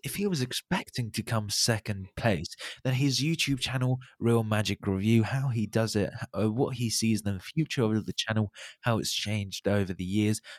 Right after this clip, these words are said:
and then his, um, magic course, Card Magic, uh, course, and what that looks like, um, who's it aimed, uh, at, and then we finished off with some quick fire round questions.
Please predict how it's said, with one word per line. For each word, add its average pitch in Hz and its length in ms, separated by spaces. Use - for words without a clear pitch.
and 113 160
then 107 140
his, 101 480
um, 98 260
magic 113 380
course, 101 460
Card 101 460
Magic, 95 440
uh, 92 260
course, 131 380
and 107 220
what 139 180
that 135 200
looks 110 340
like, 101 380
um, 101 220
who's 120 240
it 110 120
aimed, 90 420
uh, 95 160
at, 101 280
and 104 120
then 107 80
we 104 140
finished 120 480
off 98 180
with 98 220
some 98 240
quick - 260
fire 92 360
round 95 380
questions. - 680